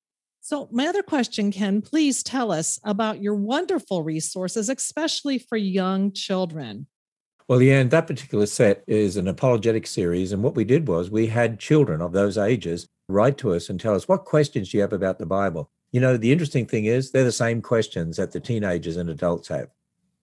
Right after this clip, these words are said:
Speaker 2: So we answer them at their level. "How do you know there's a God? What about the races of people, dinosaurs? You know, what about the dating methods? What,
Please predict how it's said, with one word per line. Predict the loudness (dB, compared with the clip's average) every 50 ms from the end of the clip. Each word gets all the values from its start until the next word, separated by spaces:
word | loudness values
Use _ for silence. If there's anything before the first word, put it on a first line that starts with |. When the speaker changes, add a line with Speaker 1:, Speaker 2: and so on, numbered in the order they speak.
| _ _ _ _
Speaker 2:
So | -4 0 0 2
we | 4 4 4
answer | 4 4 4 2 2
them | -2 -2 -4 -6
at | -6 -4
their | -2 0 0 0 0
level. | 0 -2 -2 -4 -6 -8 _ _ _ _ _ _ _ _
"How | _ -2 -2
do | 0
you | 0
know | -2 0 0 2
there's | 2 0 0 0
a | 0
God? | 0 0 2 2 0 0 0
What | -2 0
about | 0 0 0 -2
the | 0 0
races | 2 2 2 0 -2 -6 -6 -6
of | -6 -4
people, | -2 -4 -4 -4 -6 -12 -12 -6
dinosaurs? | -4 -2 0 0 0 -2 -4 -6 -4 -2 -2 -2 -2 -4 -4 -4
You | -4 -2
know, | -2 0
what | 0 0
about | 0 0 0 -2 0 _
the | -6
dating | -2 0 0 0 0 0 -2 -4 -4
methods? | -2 -2 -2 -4 -4 -6 -8 -8 -10 -12 _ _ _ _ _
What, | -2 -2 0 0 -2 -8 -8 -10 _